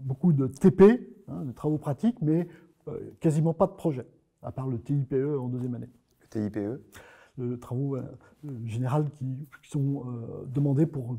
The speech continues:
Speaker 1: tous les, les élèves de C P G E. Euh, ici, nous, on va mettre en œuvre, euh, des projets de sorte à faire aussi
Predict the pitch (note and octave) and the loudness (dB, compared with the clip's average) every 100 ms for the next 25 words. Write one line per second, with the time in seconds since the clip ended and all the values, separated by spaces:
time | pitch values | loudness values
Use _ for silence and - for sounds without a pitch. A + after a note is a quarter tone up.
0 | - - G#3 F3 D#3 C#3+ C3+ C3 C3 C#3+ | -4 4 4 6 4 2 -2 -4 -8 -8
1 | B2 C#3 D#3 D#3 C3 B2+ B2+ - B2+ A#2 | -4 0 2 0 -2 -4 -6 -10 -8 -8
2 | - A#2 _ - - - - B2 B2 - | -10 -18 _ -20 -20 -18 -12 -8 -8 -8
3 | - - _ E3 - G3+ A3 A#3 - - | -16 -20 _ -2 4 10 10 10 2 -16
4 | - D#3 G#3+ F3 D3 F3+ F#3 D3 E3+ - | 0 6 6 6 6 8 6 6 2 2
5 | F3 F3 F#3+ C#3 C3+ - - - _ C3 | 4 6 6 4 -2 -6 -20 -20 _ -18
6 | - C3 A#2 A#2+ A#2 D3+ - D#3+ D#3+ G3 | -8 -4 -4 -4 2 2 6 6 6 6
7 | A3+ E3+ C#3+ G3+ G#3 - - D#3 C#3 F#3+ | 6 2 2 2 0 -2 -6 -4 -2 2
8 | G3 F#3 - - - _ _ F#3+ F3+ - | 2 2 -8 -20 -20 _ _ 2 2 6
9 | G#3+ G#3+ | 8 8